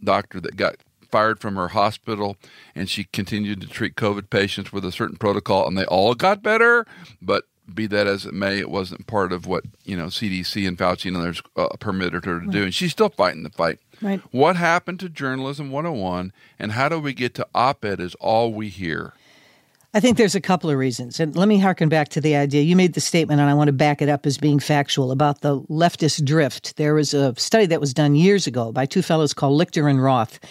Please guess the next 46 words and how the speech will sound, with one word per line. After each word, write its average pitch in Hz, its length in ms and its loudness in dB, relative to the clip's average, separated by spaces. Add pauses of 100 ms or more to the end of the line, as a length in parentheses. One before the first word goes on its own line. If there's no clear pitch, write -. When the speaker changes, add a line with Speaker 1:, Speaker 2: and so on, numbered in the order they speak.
(540)
Speaker 2:
and 165 160 4
they 165 140 4
surveyed 196 680 4
what 160 140 -4
the 175 80 2
worldview 165 480 2
was 143 300 2
of 139 80 2
the 147 100 2
reporters, 160 560 -2
right? 151 160 4
Every 180 160 4
one 214 160 6
of 202 80 4
us 202 120 2
has 185 180 2
a 185 40 4
worldview. 175 680 4
A 165 40 2
Supreme 185 320 4
Court 190 220 2
justice 175 400 0
doesn't 170 280 2
shed 170 300 2
his. 160 300 4
A 160 60 0
reporter 156 400 2
doesn't 143 260 4
shed 139 260 2
hers. 127 380 0 (380)
Everybody 175 560 4
has 147 180 0
a 143 40 -6
particular 147 460 -2
worldview. 143 520 2
But 139 100 0
in 151 120 4
the 160 60 4
world 233 280 4
of 240 100 0
journalism, 165 800 2
unless 170 380 4
you're 226 100 4
writing 185 380 2
for 165 160 -2
the 143 240 2